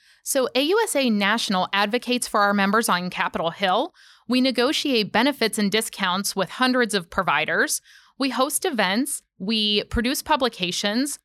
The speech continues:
We offer three hundred thousand dollars in scholarships every year,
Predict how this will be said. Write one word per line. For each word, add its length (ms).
We 140
offer 340
three 280
hundred 440
thousand 380
dollars 380
in 80
scholarships 640
every 260
year, 340